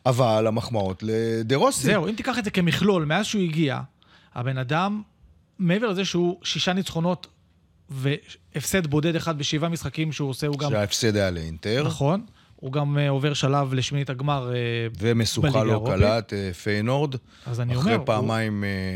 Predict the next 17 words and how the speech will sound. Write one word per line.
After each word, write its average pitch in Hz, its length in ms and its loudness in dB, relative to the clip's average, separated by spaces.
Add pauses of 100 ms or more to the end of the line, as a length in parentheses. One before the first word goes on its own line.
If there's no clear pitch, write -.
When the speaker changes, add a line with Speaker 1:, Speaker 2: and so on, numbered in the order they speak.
(200)
Speaker 1:
אה, 90 340 -6
תוצאות 95 400 -8
תיקו 107 300 -4
וניצחון 95 540 -6
בפנדלים. 98 720 -2 (140)
Speaker 2:
נכון, 208 260 -6 (120)
אז 120 100 -4
Speaker 1:
אבל 131 580 4
ההישג 113 520 0
הגדול 120 600 -2
של 120 200 -4
Speaker 2:
כן. 101 140 -4
Speaker 1:
דה 98 120 -6
רוסי 131 600 0 (640)
זה 95 680 -4 (120)
שרומא 123 1000 0 (1400)
שמחה. 101 420 -4